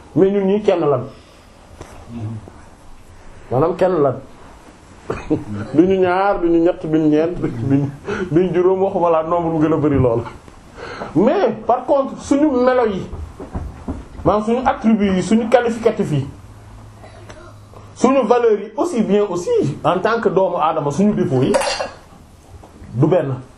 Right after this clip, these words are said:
dañu bari. Voilà, dañoo bari, dañu multiple. Borom subhaanahu wa ta'aala ci zaatam kenn la,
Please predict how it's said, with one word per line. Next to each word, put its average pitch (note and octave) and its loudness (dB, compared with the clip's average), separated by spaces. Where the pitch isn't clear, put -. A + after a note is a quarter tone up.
dañu C#3 2
bari. F3+ 2
Voilà, B2 0
dañoo C3+ 4
bari, D3 0
dañu B2 2
multiple. F#3 0
Borom B3+ 4
subhaanahu C4 2
wa B3 0
ta'aala G#3+ 0
ci A#3 -2
zaatam B3 0
kenn A3 2
la, F3 -2